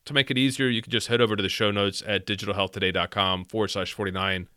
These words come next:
If you go there, you'll find a link to the app, you'll find a link to the website for the company who makes it, you'll also see some of the videos that Raphael has done at ted X and Exponential Medicine, so do go there and check it out.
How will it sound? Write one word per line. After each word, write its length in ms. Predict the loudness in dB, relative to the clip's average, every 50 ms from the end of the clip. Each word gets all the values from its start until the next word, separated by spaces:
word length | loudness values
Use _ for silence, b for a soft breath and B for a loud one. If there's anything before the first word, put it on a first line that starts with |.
| _ -20 -20 -18 -12
If 120 | -10 -8
you 80 | -4 0
go 140 | 2 4 4
there, 120 | 6 6 6
you'll 120 | 6 4
find 300 | 4 4 4 4 6 4
a 60 | 4
link 200 | 4 4 2 0 -2
to 100 | -4 -2
the 140 | 0 0
app, 280 | 2 2 0 0 0 0
you'll 140 | 0 0 2
find 200 | 2 2 2 2
a 60 | 0
link 160 | -2 -2 -4
to 100 | -6 -6
the 120 | -4 -2 0
website 480 | 0 0 0 0 2 2 2 2 2
for 100 | 0 -2
the 80 | -2 0
company 300 | 0 -2 -2 -2 -2 -2
who 80 | -2
makes 280 | 0 0 0 0 0 -2
it, 240 | -4 -4 -6 _ _ _ _ _ -2
you'll 140 | 2 2 2
also 160 | 2 0 -2
see 180 | -2 -2 -4
some 160 | -2 -2 -2 -2
of 60 | -2
the 200 | -2 0 0 2
videos 280 | 4 4 4 4 4
that 100 | 0 0
Raphael 440 | 2 2 2 2 2 2 4 4 2 2
has 120 | 0 -2
done 240 | -2 -2 0 0 0
at 180 | -2 -4 -4
ted 200 | 0 2 2 4
X 200 | 4 2 0 0
and 120 | -4 0 0
Exponential 500 | 0 -2 -2 -2 -2 -2 -2 -2 -2 0
Medicine, 360 | 2 2 0 0 -4 -8 -8
so 220 | -4 -2 -2 -2
do 220 | -2 0 0 0 2
go 180 | 4 4 4
there 200 | 6 6 6 4
and 220 | 4 2 0 -4 -2
check 220 | -2 -2 -2 -2
it 80 | -2 -2
out. 200 | -2 -4 -6